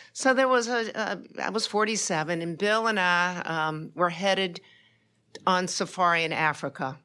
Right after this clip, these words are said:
I was gonna take two weeks off, which was very rare for me. So at the Atlanta airport, I was looking for a book to read, and they had this sort of small, big print, sort of hallmarky book, and it was called The Prayer of Jabez, and it was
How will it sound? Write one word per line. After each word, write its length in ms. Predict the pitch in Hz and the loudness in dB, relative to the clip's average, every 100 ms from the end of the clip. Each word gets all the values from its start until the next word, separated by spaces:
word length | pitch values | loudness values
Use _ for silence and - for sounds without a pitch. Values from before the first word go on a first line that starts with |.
| - | -8
I 40 | |
was 100 | 151 | -8
gonna 160 | 139 156 | -6 -4
take 260 | 180 151 - | -2 -2 -2
two 220 | 226 220 | -2 0
weeks 320 | 196 175 - | 0 -2 2
off, 220 | 156 147 | 2 2
which 160 | 156 160 | -6 -8
was 100 | 131 | -6
very 300 | 190 190 170 | -2 0 0
rare 320 | 151 156 143 | -2 -2 -4
for 160 | - 143 | -6 -8
me. 300 | 123 113 - - - - - _ | -6 -10 -16 -20 -20 -20 -20 _
So 160 | - 208 | 0 2
at 200 | 262 294 | 2 2
the 140 | 277 | 0
Atlanta 360 | 226 220 214 190 | 2 2 2 0
airport, 800 | 190 190 185 - 170 156 151 - _ - | 0 0 0 -2 0 2 0 -6 _ -8
I 80 | 160 | -4
was 280 | 160 156 | -4 -4
looking 280 | 180 202 196 | -2 -2 -4
for 160 | - 160 | -2 -2
a 60 | |
book 280 | 131 170 170 | -2 -4 -2
to 120 | - 156 | -6 -4
read, 240 | 156 147 | -4 -4
and 120 | 151 | -2
they 120 | 151 | -2
had 340 | 180 220 226 196 | 0 0 0 0
this 180 | 190 - | -4 -4
sort 220 | 185 170 | -4 -4
of 80 | 151 | -2
small, 640 | - 170 170 170 170 170 | -4 -4 -2 2 2 0
big 380 | 135 175 196 - | -4 -6 -6 -8
print, 440 | - 165 165 156 - - - | -6 -2 0 -2 -6 -20 -18
sort 200 | - 214 | -12 -10
of 60 | 170 | -10
hallmarky 1300 | - 214 214 208 202 190 156 175 175 - 185 160 156 | -10 0 2 2 -2 -6 0 2 0 -2 -8 -8 -12
book, 520 | 196 170 165 160 - - - - - | -16 -2 0 0 -4 -20 -20 -20 -6
and 160 | 196 190 | 0 0
it 80 | 165 | 0
was 120 | 185 | -4
called 320 | - 226 185 | 0 0 2
The 100 | 156 | -4
Prayer 600 | - - 233 233 226 220 | -6 -4 -2 0 0 0
of 200 | 196 165 | 0 -4
Jabez, 800 | 131 175 156 139 143 127 113 110 - - - - | -4 -4 -2 -4 -4 -4 -6 -8 -14 -20 -20 -4
and 140 | 190 | -2
it 60 | 143 | 0
was 140 | 160 | -2